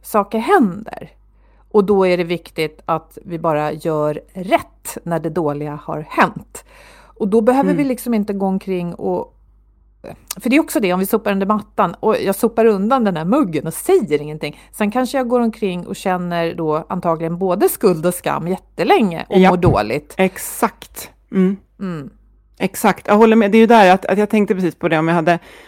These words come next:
Speaker 2: alltså tänk om jag backar på någons bil lite grann. Eh, och det
Speaker 1: Lite
Speaker 2: finns
Speaker 1: grann.
Speaker 2: en chans att komma undan. Lite grann. Ja, men, och, och, och, och så, och så kom, ja, men det är bara en liten sådär att,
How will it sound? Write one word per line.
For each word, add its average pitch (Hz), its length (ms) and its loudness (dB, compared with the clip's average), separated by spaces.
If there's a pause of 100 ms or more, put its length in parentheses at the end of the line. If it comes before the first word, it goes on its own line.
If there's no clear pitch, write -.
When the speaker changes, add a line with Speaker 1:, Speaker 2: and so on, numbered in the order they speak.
Speaker 2:
alltså 202 260 0
tänk 202 280 0
om 180 100 2
jag 160 120 -2
backar 160 240 -4
på 156 300 -2
någons 151 380 -4
bil 135 380 0
lite 160 240 -4
grann. 180 320 0 (320)
Eh, 147 220 0
och 180 100 2
det 170 100 2
Speaker 1:
Lite 196 160 4
Speaker 2:
finns 170 140 6
Speaker 1:
grann. 269 160 4
Speaker 2:
en 170 60 -2
chans 143 240 -2
att 170 60 -4
komma 165 280 4
undan. 185 640 8
Lite 247 240 6
grann. 175 280 6
Ja, 220 60 4
men, 233 180 6
och, - 220 0
och, - 160 2
och, - 140 2
och 226 100 4
så, 226 120 6
och 208 180 4
så 214 100 -2
kom, 202 260 2
ja, 208 60 4
men 220 200 6
det 196 40 -6
är - 20 -8
bara 196 160 6
en 185 80 4
liten 170 320 2
sådär 123 280 2
att, - 180 -4